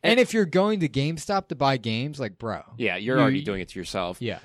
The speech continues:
Speaker 2: But I, I agree. No, it is, it is fair that he has that reaction. But that's also a super immature way to deal with it, number one. Number two, like you said, like we've been saying, they've been doing this for years.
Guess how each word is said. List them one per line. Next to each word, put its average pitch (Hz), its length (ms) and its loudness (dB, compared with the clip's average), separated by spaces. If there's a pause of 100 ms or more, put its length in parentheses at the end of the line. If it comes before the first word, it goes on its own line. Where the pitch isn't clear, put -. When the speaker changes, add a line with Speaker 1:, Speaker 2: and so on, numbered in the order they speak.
(140)
Speaker 2:
But 165 160 4
I, 196 280 2
I 185 140 0
agree. 156 460 0
No, 123 160 -4
it 131 120 -2
is, 165 300 0
it 151 100 6
is 165 140 2
fair 123 380 2
that 107 140 0
he 107 100 -2
has 101 180 2
that 98 160 -4
reaction. 98 640 -6 (560)
But 147 320 6 (180)
that's 175 160 -6
also 185 240 2
a 110 60 2
super 120 360 -4
immature 101 380 -6
way 95 140 -4
to 92 100 -6
deal 95 140 -6
with 98 120 -8
it, 117 120 -8
number 87 200 -14
one. 92 460 -12
Number 98 180 -8
two, 104 520 -2 (720)
like 120 160 -6
you 110 40 -8
said, 101 320 0
like 117 140 -4
we've 113 220 -4
been 110 180 -2
saying, 90 480 -12 (720)
they've 113 140 -2
been 117 160 -2
doing 123 260 -2
this 107 160 -4
for 101 220 -4
years. 95 880 -4